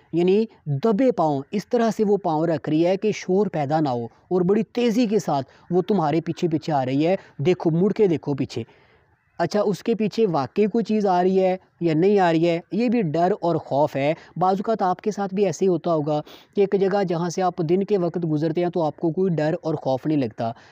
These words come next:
ए, कोई वीरान सी जगह है, ए, लेकिन उसी जगह से जब आप रात के टाइम गुजरे, रात के पिछले पहर गुजरे,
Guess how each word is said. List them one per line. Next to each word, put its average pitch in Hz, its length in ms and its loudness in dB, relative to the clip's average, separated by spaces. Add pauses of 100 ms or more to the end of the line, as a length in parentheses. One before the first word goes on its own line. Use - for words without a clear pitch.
(160)
ए, 170 60 -2
कोई 180 160 2
वीरान 196 340 2
सी 196 140 -4
जगह 156 240 0
है, 139 140 -2 (300)
ए, 175 60 0
लेकिन 196 220 2
उसी 240 320 0
जगह 196 280 0
से 208 140 0
जब 196 140 0
आप 190 180 -2
रात 165 360 -2
के 254 140 -2
टाइम 180 260 0
गुजरे, 156 300 0
रात 156 260 -4
के 196 140 -2
पिछले 202 380 0
पहर 160 240 -2
गुजरे, 147 340 -2